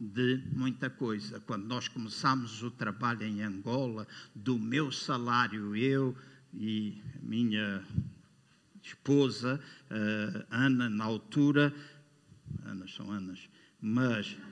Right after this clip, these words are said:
Ana Cristina, com ela nós tirávamos dinheiro do nosso bolso e começámos a alimentar seis crianças por dia.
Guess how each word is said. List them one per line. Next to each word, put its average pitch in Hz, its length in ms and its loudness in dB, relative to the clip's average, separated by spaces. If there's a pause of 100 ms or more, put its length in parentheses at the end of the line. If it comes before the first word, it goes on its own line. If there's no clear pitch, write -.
(180)
Ana 131 300 6
Cristina, 151 800 6 (500)
com 147 680 8 (1080)
ela 165 360 8
nós 170 360 4
tirávamos 175 680 2
dinheiro 135 640 2
do 113 200 -4
nosso 131 440 -2
bolso 120 840 -2 (420)
e 147 140 4
começámos 160 840 2
a 165 80 6
alimentar 147 680 2
seis - 460 -4
crianças 135 760 -4
por 135 300 -6
dia. 107 500 -6